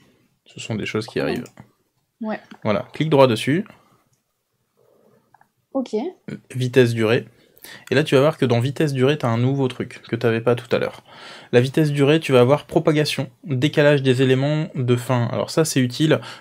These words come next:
Speaker 1: quand t'es en train de raccourcir la vitesse de ton élément et que t'as déjà fait ton montage après. T'as pas envie de te farder à la main, de nettoyer, de couper les trous. Donc ça, tu peux le, tu peux le cocher si tu le souhaites.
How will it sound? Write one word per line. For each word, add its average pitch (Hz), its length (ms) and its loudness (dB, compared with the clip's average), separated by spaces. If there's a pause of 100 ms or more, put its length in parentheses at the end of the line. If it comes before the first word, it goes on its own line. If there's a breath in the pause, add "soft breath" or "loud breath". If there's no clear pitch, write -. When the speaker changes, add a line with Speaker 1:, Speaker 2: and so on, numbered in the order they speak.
(160 loud breath)
Speaker 1:
quand 139 180 0
t'es 135 120 0
en 127 100 2
train 170 200 -2
de 156 60 2
raccourcir 151 480 0
la 156 80 2
vitesse 147 320 -2
de 139 100 0
ton 131 220 0
élément 135 400 2 (320 loud breath)
et 127 100 2
que 120 60 -2
t'as 135 80 8
déjà 143 220 6
fait 165 140 0
ton 156 100 2
montage 143 340 2
après. 135 280 -2 (440)
T'as 95 80 -6
pas 113 160 4
envie 135 440 0
de 127 120 2
te 117 160 0
farder 120 340 4
à 117 100 6
la 110 120 4
main, 143 320 2
de 117 240 0
nettoyer, 117 460 0
de 127 40 -6
couper 123 220 0
les 117 100 0
trous. 117 220 -8 (580 loud breath)
Donc 104 120 -8
ça, 135 140 0
tu 131 140 -10
peux 123 140 4
le, 107 360 4
tu - 120 -18
peux 117 80 -4
le 110 60 -6
cocher 120 280 0
si 120 160 -6
tu - 180 -8
le 104 60 -8
souhaites. - 420 -4